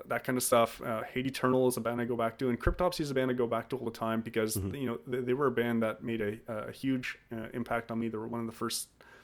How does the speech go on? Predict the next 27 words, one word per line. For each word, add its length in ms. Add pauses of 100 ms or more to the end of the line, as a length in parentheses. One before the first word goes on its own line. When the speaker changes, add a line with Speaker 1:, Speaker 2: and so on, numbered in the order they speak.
(360)
Speaker 1:
uh, 180
death 340
metal 220
bands 220
I 60
saw 220
live 500
as 140
a, 40 (120)
a, 100 (100)
you 100
know, 60
as 100
a 60
young 220
kid. 300
I 40
remember 280
sneaking 360
into 200
the 80
show 440
and, 180 (600)
uh, 180 (100)
and, 280
you 80
know, 120